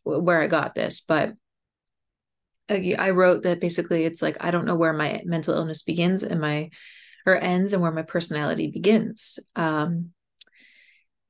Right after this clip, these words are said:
and for me, that's really true. It's gives me some of the best things about me, but then also the worst things about me. And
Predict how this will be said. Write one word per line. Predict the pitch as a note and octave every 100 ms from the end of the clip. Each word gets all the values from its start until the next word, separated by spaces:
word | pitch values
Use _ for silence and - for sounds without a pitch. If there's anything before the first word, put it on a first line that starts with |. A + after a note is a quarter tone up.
| _ _ -
and | G3 F#3+ F3+ F3+ F3 - - -
for | G3
me, | A3+
that's | G3+ -
really | F3 E3
true. | E3 A#3 F#3 - G#3 -
It's | F#3+ F#3 E3+ - - - - - _ _ _ _ _ _ _ _ -
gives | G3 G#3+ E3+
me | F#3+
some | F#3 E3+
of |
the | D#3
best | C#3+ C#3+ -
things | G#3+ A3+
about | A#3 C4+
me, | C#4 D#4+ E4 _ _ _ -
but | G#3+ G3+
then | G3 F#3
also | - F3 F3 F#3 E3+ E3 E3 E3 F3+ - _ _ _
the | E3 F3+ E3+
worst | E3 F3 F3 - -
things | - C#3 D#3
about | E3 C#3+ -
me. | - - - A3 _ -
And | F3 E3+ E3 D#3+ D#3+ D#3